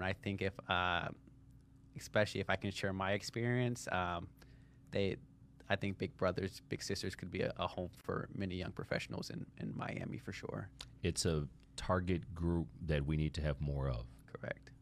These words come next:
Speaker 2: And future board members, future donors. But at the end of the day, whether it's episodic volunteerism here in the building,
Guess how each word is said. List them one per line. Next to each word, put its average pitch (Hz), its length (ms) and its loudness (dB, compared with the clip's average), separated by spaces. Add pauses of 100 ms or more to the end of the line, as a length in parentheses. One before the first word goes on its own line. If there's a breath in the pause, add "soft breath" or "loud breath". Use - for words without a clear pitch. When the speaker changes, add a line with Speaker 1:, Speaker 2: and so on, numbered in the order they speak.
(240)
Speaker 2:
And 69 640 4
future 98 320 2
board 82 340 4
members, 65 520 -2
future 98 360 2
donors. 80 760 0 (460 loud breath)
But 78 220 4 (300)
at - 100 -4
the 85 60 2
end 85 120 4
of 78 60 4
the 76 80 4
day, 73 400 4
whether 73 180 4
it's 69 100 0
episodic 80 480 2
volunteerism 76 600 2
here 76 120 2
in 69 60 2
the 67 60 2
building, 78 420 4